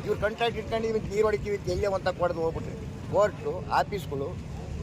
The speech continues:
ಯಾವ್ಯಾವ ಅಧಿಕಾರಿಗಳು ಆಫೀಸಲ್ಲ, ಇವರು ನೋಡಂಗಿಲ್ವಲ್ಲ, ಅವ್ರ ಧೂಳು, ಕೋರ್ಟೆಲ್ಲ ತುಂಬೋಗಿದ್ದಾರೆ.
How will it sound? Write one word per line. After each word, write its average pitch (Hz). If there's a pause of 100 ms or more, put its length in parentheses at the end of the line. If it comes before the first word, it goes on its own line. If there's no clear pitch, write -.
(140)
ಯಾವ್ಯಾವ 190
ಅಧಿಕಾರಿಗಳು 190
ಆಫೀಸಲ್ಲ, 180
ಇವರು 160
ನೋಡಂಗಿಲ್ವಲ್ಲ, 190
ಅವ್ರ 160
ಧೂಳು, 160
ಕೋರ್ಟೆಲ್ಲ 175
ತುಂಬೋಗಿದ್ದಾರೆ. -